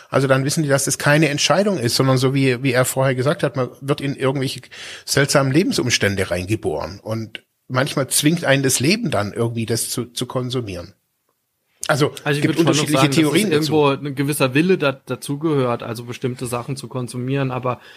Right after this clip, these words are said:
Speaker 2: es ist nicht die freie Entscheidung, dass daraus eine Problematik entsteht, das würde ich sagen, ne? Also, und da, dazu gehört's halt dann halt einfach risikokompetent zu sein. Also um
Speaker 1: Mhm.
Speaker 2: sich selber zu kennen, ne, die Droge zu kennen oder die Substanz zu kennen, über die Wirkung aufgeklärt zu sein,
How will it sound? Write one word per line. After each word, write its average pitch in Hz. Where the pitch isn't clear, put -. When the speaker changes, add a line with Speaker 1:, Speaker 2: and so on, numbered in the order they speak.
Speaker 2:
es 135
ist 151
nicht 165
die 156
freie 139
Entscheidung, 135
dass 123
daraus 135
eine 131
Problematik 123
entsteht, 113
das 123
würde 127
ich 120
sagen, 117
ne? 127
Also, 113
und 135
da, 139
dazu 139
gehört's 135
halt 127
dann 127
halt 120
einfach 123
risikokompetent 131
zu 127
sein. 113
Also 117
um 123
Speaker 1:
Mhm. 123
Speaker 2:
sich 123
selber 160
zu 156
kennen, 139
ne, 131
die 135
Droge 147
zu 139
kennen 135
oder 120
die 117
Substanz 131
zu 143
kennen, 135
über 127
die 123
Wirkung 147
aufgeklärt 131
zu 131
sein, 123